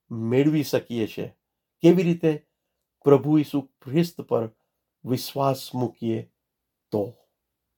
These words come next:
પ્રભુ ઈસુ ખ્રિસ્ત પર વિશ્વાસ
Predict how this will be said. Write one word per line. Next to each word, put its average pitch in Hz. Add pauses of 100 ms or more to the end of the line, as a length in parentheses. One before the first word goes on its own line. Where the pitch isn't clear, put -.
(800)
પ્રભુ 147
ઈસુ 156
ખ્રિસ્ત 156
પર 127 (400)
વિશ્વાસ 127